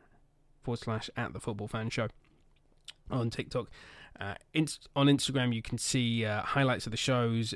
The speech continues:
and the full live special that we did on the European Super League on I G T V. It's just under an hour long, slightly edited just to bring it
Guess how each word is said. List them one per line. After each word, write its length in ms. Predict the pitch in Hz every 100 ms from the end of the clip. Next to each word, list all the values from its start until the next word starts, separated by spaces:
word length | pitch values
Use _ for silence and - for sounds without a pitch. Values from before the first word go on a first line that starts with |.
| -
and 360 | 107 107 104 101
the 180 | 101 98
full 600 | - 139 135 127 131 - -
live 500 | 113 113 113 110 -
special 520 | - 107 - 110 98
that 160 | 101 107
we 100 | 104
did 220 | 101 -
on 140 | 113 104
the 80 |
European 400 | 104 107 - 95
Super 240 | 98 101 101
League 220 | 98 104
on 140 | - 107 -
I 260 | 117 110
G 320 | - 107 101 - -
T 320 | - 104 104
V. 200 | - 101
It's 120 | -
just 320 | - - - -
under 220 | 110 104
an 80 | 101
hour 180 | 95
long, 180 | 101 101
slightly 360 | - 180 82 110
edited 380 | 110 - 107 - - - - -
just 320 | 120 - -
to 100 | 113
bring 260 | - 113
it 120 | 107